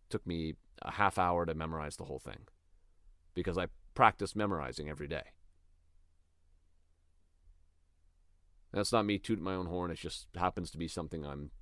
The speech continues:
decently good at, is memorizing. But I think if, if I get an audition right now that's eight pages due tomorrow, I probably wouldn't focus all my time on memorization. Instead, I would focus on understanding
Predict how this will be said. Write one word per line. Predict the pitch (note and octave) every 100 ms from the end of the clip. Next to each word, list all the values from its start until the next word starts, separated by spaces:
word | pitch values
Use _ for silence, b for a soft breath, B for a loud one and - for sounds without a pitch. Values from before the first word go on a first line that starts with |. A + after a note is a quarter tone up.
| - -
decently | A#2 G#2 E2+ E2
good | - B1
at, | -
is | -
memorizing. | D2+ C#2 - - - - - - - _ _ _ - _ _ _ _ _ _ _ _ _ _ - _ -
But | A2
I | A2+
think | D3+ D3+
if, | C3+ - - - _ - - - -
if | G2
I | A#2+
get | C3 B2
an | G2+
audition | F2+ F#2 E2
right | E2+ E2+
now | F2+
that's | B1+ -
eight | E2+ -
pages | - E2 C#2+ -
due | C#2
tomorrow, | - D#2+ D2+ B1
I | D2
probably | - B2 B2 A2 G2+
wouldn't | F2+ G2 F2+
focus | - F2 E2+ F2
all | D#2
my | D#2
time | - D#2+ C#2+
on | C#2+ C2+ -
memorization. | D2+ C#2 D2+ F#2+ F#2+ D#2 C#2+ b b b b
Instead, | F2 - C#3 B2+
I |
would | G#2+ F#2
focus | - A#2+ A#2+ F#2+ - -
on | F2 D#2+ D#2 D2+ - _ - _ _ _ _ -
understanding | G2+ G2+ - G2 F#2 F#2 F2+